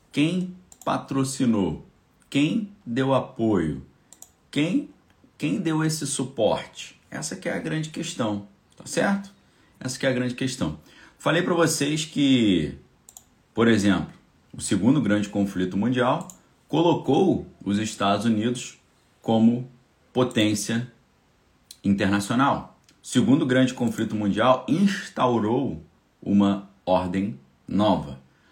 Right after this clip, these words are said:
Mas como isso aconteceu? Ok? Tema de hoje é: quem não proteger a mente vai cair. Quem não proteger a mente vai ser engalbelado, tá bom? Então nós vamos começar com uma matéria aqui, uma matéria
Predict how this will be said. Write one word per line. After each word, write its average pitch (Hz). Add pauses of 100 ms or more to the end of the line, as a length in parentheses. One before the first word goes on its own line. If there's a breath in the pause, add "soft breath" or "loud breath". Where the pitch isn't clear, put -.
(140 soft breath)
Mas 349
como 185
isso 113
aconteceu? 95 (460)
Ok? 147 (360 loud breath)
Tema 151
de 139
hoje 143
é: 80 (120)
quem 98
não 117
proteger 135
a 131
mente 127
vai 113 (200)
cair. 92 (240)
Quem 139
não 98
proteger 107
a 110
mente 110
vai 123
ser 123
engalbelado, 98 (300)
tá 73
bom? 131 (440 loud breath)
Então -
nós 170
vamos 170
começar 127
com 123
uma 117
matéria 92
aqui, 90 (400)
uma 87
matéria 87